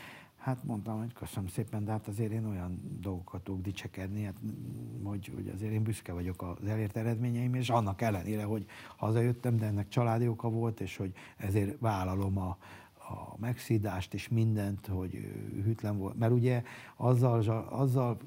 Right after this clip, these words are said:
kellemetlenkedtek, hogy én a magyar állam pénzén tanultam, és ez igaz. Tehát én, és amikor, amikor én erről beszélek, akkor azért elmondom mindenkinek, aki nézi ezt a műsort, hogy Magyarországon világszínvonalú a zeneoktatás.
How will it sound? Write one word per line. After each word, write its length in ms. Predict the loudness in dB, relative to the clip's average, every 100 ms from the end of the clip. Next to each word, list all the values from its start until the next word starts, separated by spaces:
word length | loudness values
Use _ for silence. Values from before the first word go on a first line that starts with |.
| -6
kellemetlenkedtek, 920 | -2 2 4 4 0 0 -2 -4 -4
hogy 120 | -2
én 240 | 0 2
a 80 | 2
magyar 300 | 2 2 2
állam 280 | 0 0 -2
pénzén 400 | -2 -2 -2 -4
tanultam, 420 | -4 -4 -2 0
és 120 | 0
ez 120 | 0 -2
igaz. 380 | -4 -6 -10 -18 -20 -20 -20 -20 -2
Tehát 260 | 0 2
én, 300 | 4 4 4 -2 -20 -20 -20 -20 -20 -20 -20 -20 -4
és 160 | 4 6
amikor, 540 | 6 4 6 4 4 0 0
amikor 380 | 6 6 8 8
én 120 | 8
erről 280 | 8 6 6
beszélek, 560 | 4 2 4 4 4
akkor 280 | 2 2 4
azért 240 | 6 6 6
elmondom 500 | 6 4 2 0 2
mindenkinek, 680 | 4 6 4 0 -2 -2 -4
aki 200 | 2 6
nézi 380 | 8 8 6
ezt 200 | 2 0
a 40 | 0
műsort, 580 | 2 2 0 0 -2 -4
hogy 600 | -2 0 2 2 0 -2 -8 -20 -4
Magyarországon 840 | 2 4 6 2 0 0 0 4
világszínvonalú 840 | 6 6 4 0 0 2 2 2 0
a 80 | 2
zeneoktatás. 960 | 0 0 -4 -8 -8 -8 -10 -12 -16